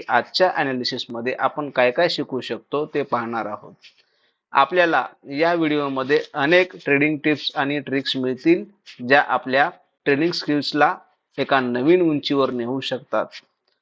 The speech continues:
आपल्या ट्रेडिंग यात्रेत आपल्याला साथ देण्यासाठी आम्ही नेहमीच तत्पर आहोत. आपल्या प्रश्नांची उत्तरे देण्यासाठी आणि आपल्या ट्रेडिंग स्किल्सला वाढवण्यासाठी आम्ही येथे आहोत. चला तर मग या ठिकाणी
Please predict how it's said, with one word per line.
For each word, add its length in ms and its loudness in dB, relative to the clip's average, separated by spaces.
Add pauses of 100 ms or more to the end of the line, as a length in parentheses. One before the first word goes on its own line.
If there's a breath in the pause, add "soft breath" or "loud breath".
(160)
आपल्या 260 4
ट्रेडिंग 380 0
यात्रेत 480 0 (280)
आपल्याला 480 0
साथ 340 -2
देण्यासाठी 800 -2 (420)
आम्ही 260 -2
नेहमीच 440 -4
तत्पर 320 -2
आहोत. 280 -4 (380)
आपल्या 320 2
प्रश्नांची 600 -4
उत्तरे 400 0
देण्यासाठी 720 -4 (320 soft breath)
आणि 180 -2
आपल्या 280 -2
ट्रेडिंग 360 -2
स्किल्सला 540 0
वाढवण्यासाठी 840 -2
आम्ही 280 -6
येथे 240 -8
आहोत. 320 -8 (1120)
चला 200 4
तर 120 -6
मग 160 -4
या 120 0
ठिकाणी 500 0